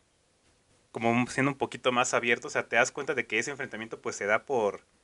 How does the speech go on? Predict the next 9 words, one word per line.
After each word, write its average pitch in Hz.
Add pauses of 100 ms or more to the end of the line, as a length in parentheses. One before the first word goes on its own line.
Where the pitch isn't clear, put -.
(480)
por 104
pura 135
casualidad, 104
¿no? 107
O -
sea, 101
primero 113
porque 101
este 104